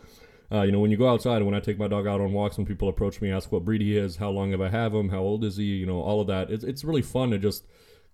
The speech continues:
kind of share that aspect of my life with a stranger who also appreciates canines as much as I do.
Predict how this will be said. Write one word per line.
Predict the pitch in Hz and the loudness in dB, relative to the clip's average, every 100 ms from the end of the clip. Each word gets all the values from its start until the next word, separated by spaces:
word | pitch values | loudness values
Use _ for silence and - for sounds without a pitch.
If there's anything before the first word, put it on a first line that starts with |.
| - | -4
kind | 127 113 | 0 2
of | 98 | 0
share | - 127 120 | -4 2 4
that | 113 107 | 4 0
aspect | 104 110 - 110 104 | -2 -2 -2 -2 -2
of | 87 | -2
my | 95 101 | -2 0
life | 104 101 95 | 2 0 0
with | 101 95 98 | -2 -4 -2
a | |
stranger | 95 - 110 104 101 | -4 -2 0 0 0
who | 95 98 | 0 0
also | 104 101 107 | -2 -2 -2
appreciates | 90 104 - 95 92 | -2 -4 -4 -4 -4
canines | - 104 98 90 87 | -4 -2 0 -2 -4
as | |
much | 90 87 | -6 -6
as | 92 | -4
I | 92 | -4
do. | 90 85 | -2 -2